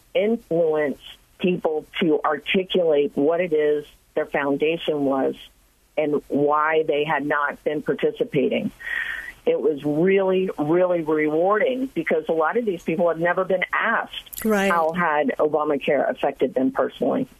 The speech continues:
Speaker 2: Well, and another thing, we heard from some people locally that they were,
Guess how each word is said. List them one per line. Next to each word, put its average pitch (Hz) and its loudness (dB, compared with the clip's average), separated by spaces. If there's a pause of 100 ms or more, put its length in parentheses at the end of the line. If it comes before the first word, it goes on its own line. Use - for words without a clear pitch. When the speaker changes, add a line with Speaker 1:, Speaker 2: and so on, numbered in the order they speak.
(880)
Speaker 2:
Well, 285 2
and 285 2
another 285 4
thing, 277 2 (480)
we 302 2
heard 294 2
from 233 2
some 233 2
people 233 2
locally 214 2
that 202 0
they 233 2
were, 233 2